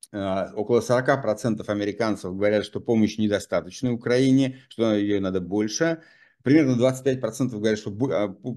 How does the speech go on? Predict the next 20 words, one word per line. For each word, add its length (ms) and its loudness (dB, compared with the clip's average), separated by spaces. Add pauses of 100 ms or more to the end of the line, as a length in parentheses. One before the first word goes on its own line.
(100)
помощи 340 2
так 220 2
больше, 240 -4
чем 240 -4
нужно. 460 2 (300)
Ну 160 6
и 40 8
где-то 220 2
там 160 2
тридцать 300 -4
три 120 2
процента 440 0
говорит, 320 2
что 340 -4 (180)
помощи 380 2
достаточно. 600 0
Это 220 4
именно 260 6
тот 240 2
момент, 460 2